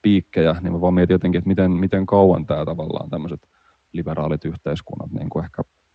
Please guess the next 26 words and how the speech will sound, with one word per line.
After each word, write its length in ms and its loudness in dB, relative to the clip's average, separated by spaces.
kestää 380 0
tällaista 320 -8
tilannetta 540 -6
vai 180 -2
näet 240 0
sä, 120 -4
että 120 -4
on 120 -2
semmosia 360 -4
mahdollisuuksia, 880 -2
että 160 -16
tämmönen 440 -10
taloudellinen 760 -4
toimeliaisuus 840 -2
ja 60 -6
sit 220 -8
tämmönen 420 0
nykyinen 380 -2
poikkeustila 720 -2
jollain 340 -2
tavalla 240 -2
joutuu 380 0
ehkä 220 -6
vahvemmin 440 -2
vielä 180 -2
törmäyskurssille 880 -4